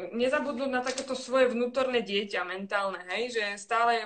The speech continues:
mať tú chuť objavovať nové veci, lebo to človeka neuveriteľne posúva, že ne-, n-, akoby nezastagnovať v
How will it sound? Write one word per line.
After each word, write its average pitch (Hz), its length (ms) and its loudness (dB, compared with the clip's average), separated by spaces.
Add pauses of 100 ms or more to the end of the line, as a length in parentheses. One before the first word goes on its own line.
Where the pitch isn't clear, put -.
mať 220 400 -4
tú 247 80 -6
chuť 240 400 -4
objavovať 226 640 4
nové 226 320 4
veci, 262 480 -2 (400)
lebo 214 160 -4
to 226 80 0
človeka 262 400 2
neuveriteľne 226 640 2
posúva, 214 320 -4
že 196 160 -4
ne-, 208 320 0
n-, 208 400 -6 (400)
akoby 226 320 -2
nezastagnovať 226 1600 2
v - 80 -14